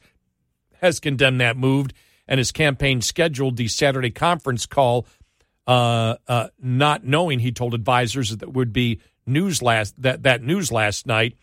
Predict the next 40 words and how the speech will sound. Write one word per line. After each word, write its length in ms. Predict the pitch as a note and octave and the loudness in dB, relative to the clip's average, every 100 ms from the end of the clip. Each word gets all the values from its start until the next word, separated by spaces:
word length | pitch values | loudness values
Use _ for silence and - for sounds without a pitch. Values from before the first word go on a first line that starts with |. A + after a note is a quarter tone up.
| _ _ _ - | _ _ _ -2
But 100 | B2 | 0
the 80 | |
governor 320 | A#2+ C#3+ C#3+ B2+ | 2 2 2 0
is 120 | D3+ | 2
also 280 | D3+ B2 C3 | 2 2 -6
intimately 460 | D#3 B2+ C#3 C#3 | -6 -6 -6 -4
familiar 440 | A#2 B2 D3 E3 C3 | -2 0 0 0 -2
with 180 | B2 - | -4 -6
conservative 560 | A#2+ - D3+ B2 A2+ | -8 -2 -2 -2 -4
gripes 480 | F#2+ F#3 C#3 B2+ - _ _ _ _ _ - | 2 4 4 -2 -10 _ _ _ _ _ -4
about 320 | B2 B2+ - | 4 4 4
political 400 | C#3+ C#3+ A#2 B2 | -2 -2 0 0
bias 420 | C#3+ D3 B2+ - | 2 2 0 -2
inside 420 | C3 - B2 A#2+ | -4 -2 -2 -2
President 420 | - C3+ C3+ B2 | -2 -2 0 -2
Biden's 320 | A2 B2+ B2 - | 2 2 0 -6
Department 460 | - C3 B2+ B2 | -4 -2 -2 -2
of 120 | G#2+ | -6
Justice. 540 | G2+ G3 F#3+ A#2+ A2+ - _ _ _ - | 0 0 0 -6 -8 -8 _ _ _ -2
They 100 | B2 | 0
have 100 | A2+ | 0
been 120 | A2+ | -2
central 380 | - D3+ B2 A#2+ | 0 -2 -2 -4
through 140 | B2+ | -4
the 80 | A2+ | -6
campaign. 800 | - A2+ G2+ - F3+ C#3 A#2 A2+ _ _ _ - | -4 -4 -4 -4 -2 0 -2 -4 _ _ _ -6
We've 140 | A#2+ - | -4 -2
seen 220 | D3 C3+ | -2 -2
throughout 340 | C#3 C#3 A#2+ | 0 0 0
this 160 | A#2+ - | -2 -6
country 420 | - D#3+ - D#3+ | -2 -4 -2 -2
that 180 | B2 G#2+ | -2 -6
the 60 | |
Department 440 | G#2 - D3 D#3 B2 | -10 0 2 2 -2
of 60 | |
Justice 420 | G2+ D#3 C#3+ C#3+ A2+ | -2 -2 -2 -6 -4
and 100 | A#2 | -4
F 140 | A#2+ | -4
B 180 | - A#2 | -2 0
I 300 | D3 D#3 | 2 0